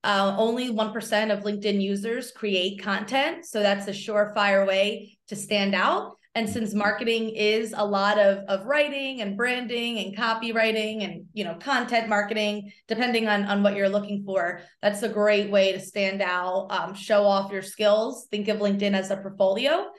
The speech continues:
Um, and you could get offers via, you know, your LinkedIn platform, just like me. So show them what you've got,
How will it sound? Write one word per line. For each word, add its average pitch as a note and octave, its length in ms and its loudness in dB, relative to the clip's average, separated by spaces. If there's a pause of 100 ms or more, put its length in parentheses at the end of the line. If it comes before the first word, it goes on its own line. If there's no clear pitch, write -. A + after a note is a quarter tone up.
(360)
Um, A3 560 0
and A3+ 220 0
you A#3 80 -4
could C4 160 -8
get C4 380 -4 (160)
offers C#4+ 480 -2 (520)
via, B3+ 640 0
you B3 80 -6
know, A#3 80 -2
your A3+ 200 0
LinkedIn A#3 340 -4
platform, G3 480 -4
just G3+ 180 -4
like G3+ 240 2
me. F3 260 -2
So G3 300 2
show A3+ 320 0
them B3 220 0
what A#3+ 120 -2
you've A3 200 -6
got, A3+ 380 2